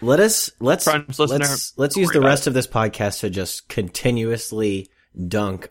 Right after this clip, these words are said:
Speaker 1: on C C D programs around the country.
Speaker 2: That'd be a great idea. Step one. <laughs>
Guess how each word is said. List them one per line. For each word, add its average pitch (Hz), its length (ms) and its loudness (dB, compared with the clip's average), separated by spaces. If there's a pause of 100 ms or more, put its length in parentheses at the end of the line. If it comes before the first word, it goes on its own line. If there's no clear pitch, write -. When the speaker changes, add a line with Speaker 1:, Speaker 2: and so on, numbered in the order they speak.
Speaker 1:
on 90 480 -4
C - 220 -2
C - 120 -4
D 92 120 -2
programs 87 520 -6
around 80 260 -10
the 78 80 -10
country. - 480 -16 (1300)
Speaker 2:
That'd 185 140 2
be 190 80 8
a - 20 2
great 131 200 4
idea. 107 220 -2 (180)
Step - 280 -2
one. 120 260 0
<laughs> - 60 -12